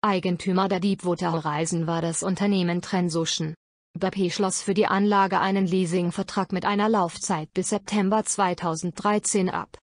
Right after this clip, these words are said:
Die Explorations-Plattform war eine dynamisch positionierte Halbtaucherkonstruktion. Sie ruhte also auf teilweise in das Meer eingetauchten Säulen, die von unter Wasser befindlichen Auftriebskörpern getragen wurden.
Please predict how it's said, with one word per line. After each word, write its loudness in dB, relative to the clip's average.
Die 2
Explorations-Plattform 0
war 2
eine 2
dynamisch 2
positionierte 2
Halbtaucherkonstruktion. 0
Sie 0
ruhte 0
also 4
auf -2
teilweise 0
in 0
das 0
Meer 4
eingetauchten 0
Säulen, 2
die 2
von 0
unter -2
Wasser 0
befindlichen -2
Auftriebskörpern -2
getragen 0
wurden. -2